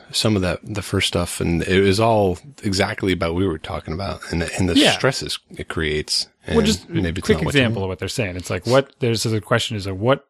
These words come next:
Speaker 2: what's out of control about birthday parties
Speaker 1: Yeah.
Speaker 2: today? Uh, party costs, the number of children exceeds what parents can handle, too many presents,
Speaker 1: Yeah.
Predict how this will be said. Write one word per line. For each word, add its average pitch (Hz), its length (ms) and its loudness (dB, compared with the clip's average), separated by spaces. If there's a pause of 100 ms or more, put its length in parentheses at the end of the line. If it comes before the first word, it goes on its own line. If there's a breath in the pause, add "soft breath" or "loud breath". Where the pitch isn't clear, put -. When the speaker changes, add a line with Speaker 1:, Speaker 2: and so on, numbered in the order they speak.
(120)
Speaker 2:
what's 170 380 2
out 135 240 2
of 135 100 4
control 113 480 0
about 95 300 -2
birthday 104 280 0
parties 90 340 -4
Speaker 1:
Yeah. 80 60 -2
Speaker 2:
today? - 240 -4 (520)
Uh, - 300 -6
party 151 300 4
costs, 117 680 0
the 110 120 -8
number 113 280 2
of 107 100 -2
children 123 680 4
exceeds 110 400 -2
what 104 80 -4
parents 113 260 0
can 113 80 0
handle, 107 260 0 (680 loud breath)
too 170 120 4
many 151 120 6
presents, 117 640 2 (300)
Speaker 1:
Yeah. 92 260 -4